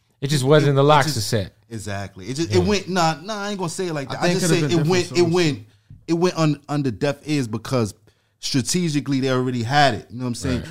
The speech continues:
Speaker 2: Where if you play a song as great as Oh Boy,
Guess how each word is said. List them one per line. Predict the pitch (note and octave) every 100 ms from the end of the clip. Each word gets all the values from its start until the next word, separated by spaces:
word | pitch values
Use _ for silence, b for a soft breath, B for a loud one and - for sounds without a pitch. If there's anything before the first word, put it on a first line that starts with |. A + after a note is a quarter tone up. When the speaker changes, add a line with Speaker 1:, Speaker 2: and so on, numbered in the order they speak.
| B
Speaker 2:
Where | C3 C3
if | C#3
you | F#3 A3 -
play | F3+ C#3+
a |
song | B2+ D#3 D3+ C3
as | G#2+
great | C3+ C#3+
as | A#2 -
Oh | D#3 C3
Boy, | E2+ C3+ E3 A2